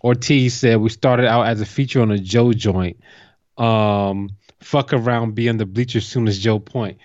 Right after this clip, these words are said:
Um, <laughs> so what, what I need is for Eminem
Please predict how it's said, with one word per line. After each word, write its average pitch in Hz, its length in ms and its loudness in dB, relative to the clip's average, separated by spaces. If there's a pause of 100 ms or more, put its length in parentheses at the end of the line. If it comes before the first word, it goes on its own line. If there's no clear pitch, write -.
(240)
Um, 113 440 -2
<laughs> - 0 -
so 147 380 2
what, 139 340 -2
what 135 180 -2
I 135 80 2
need 131 640 -2 (320)
is 113 100 -18
for 113 160 -10
Eminem 123 720 0